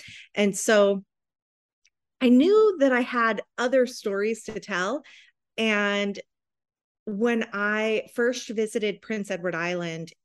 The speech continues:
in twenty ten, I had this moment where I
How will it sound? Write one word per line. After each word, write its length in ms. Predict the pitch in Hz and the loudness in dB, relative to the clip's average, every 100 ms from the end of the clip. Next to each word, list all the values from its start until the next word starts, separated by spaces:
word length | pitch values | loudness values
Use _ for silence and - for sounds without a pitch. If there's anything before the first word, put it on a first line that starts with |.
| _ - | _ -6
in 420 | 180 170 165 165 | -2 -2 -2 -6
twenty 380 | 165 185 175 156 - - | -8 -6 -4 -6 -10 -6
ten, 500 | 262 180 160 165 165 - - - _ - | -2 0 0 -4 -6 -12 -20 -20 _ -2
I 100 | 196 | 0
had 360 | 190 196 202 | 2 2 4
this 300 | 190 190 - | 4 2 0
moment 800 | 196 196 196 254 220 175 170 165 _ | -2 2 4 4 4 2 -2 -6 _
where 640 | 180 185 180 170 170 170 - _ _ _ _ _ _ _ _ _ _ - | -4 0 2 2 0 -2 -8 _ _ _ _ _ _ _ _ _ _ -8
I 500 | 196 202 190 185 | -4 0 0 0